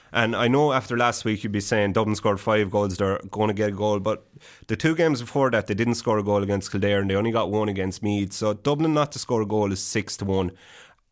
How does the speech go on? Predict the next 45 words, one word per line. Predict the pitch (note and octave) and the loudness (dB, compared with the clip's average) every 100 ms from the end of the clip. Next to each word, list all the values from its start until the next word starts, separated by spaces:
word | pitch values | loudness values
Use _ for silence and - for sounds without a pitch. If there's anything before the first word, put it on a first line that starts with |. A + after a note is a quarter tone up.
| _ _ - | _ _ -2
I | |
think | A#2+ E3 D#3+ | 0 0 0
it's | D3 | -2
a | |
decent | A2+ C#3+ C3 A#2+ | 0 2 2 2
enough | A2 A2 - | 2 2 0
price | - G#2+ G2 - | 0 2 0 -2
for, | G#2+ G#2 F2+ | 0 0 0
like, | A2+ G2+ | -4 -2
Roscommon | A#2 A2+ C#3 C3+ A#2+ | -4 0 2 2 2
do | B2 A#2+ | 2 2
obviously | A2+ G2+ A2 | 2 0 -2
defend | F#2+ G#2 A2 G2+ | -4 0 0 0
the | |
goal | F#2+ G#2+ G#2 | 0 0 2
area | G2+ G2 F#2+ | 2 2 0
well, | G2+ G#2 F#2+ - - - - | 2 0 -2 -6 -20 -20 -14
and | - G#2+ | -4 0
Dublin | C3 C3 B2 A#2+ A2+ - | 2 2 2 0 -2 -8
maybe, | A2+ A#2+ B2+ C3 B2+ B2 G#2+ - _ _ - - | -6 0 4 4 2 -2 -4 -16 _ _ -20 -12
apart | A2+ - B2+ - | -8 2 2 2
from | A#2+ | -4
the | |
Cork | F#2+ A#2+ A2 | -2 -2 0
game, | A#2+ G2+ | -2 0
haven't | A2 G#2+ G#2 | 0 0 -2
been | A2+ | -4
scoring | - A2+ A2+ | -2 -2 0
as | G#2 | 0
many | A2+ G#2+ | 0 0
goals | G#2+ A2+ G2 | 0 0 0
this | A#2 A2 | -4 -4
year, | B2 A2+ | 0 0
so | G#2 B2 | 0 -2
I | A#2 | 0
think | D3 | -2
it's | C#3 | -2
six | - C3 | -4 -4
to | A2+ | -2
one | A2 | 0
and | G#2+ | 0
it's | G2 | -2
worth | - G2+ | 0 -2
a | G2 | 0
bet. | G2+ G2 | 0 -2